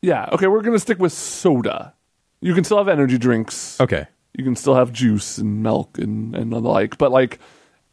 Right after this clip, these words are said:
Speaker 1: stuff that you would find in the soda section at a supermarket.
Speaker 2: Okay, then I would probably pick Diet Pepsi. In fact,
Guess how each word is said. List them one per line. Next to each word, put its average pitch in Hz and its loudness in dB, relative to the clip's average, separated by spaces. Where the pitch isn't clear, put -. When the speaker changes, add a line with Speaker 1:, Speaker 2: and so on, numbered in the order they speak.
Speaker 1:
stuff 175 -4
that 170 0
you 151 0
would 156 -2
find 139 0
in 131 0
the 127 2
soda 127 0
section 110 -4
at 113 -2
a 113 -4
supermarket. - -8
Speaker 2:
Okay, - -2
then 98 0
I 90 0
would 90 0
probably 90 0
pick - -4
Diet 95 0
Pepsi. - -10
In 113 -6
fact, - -2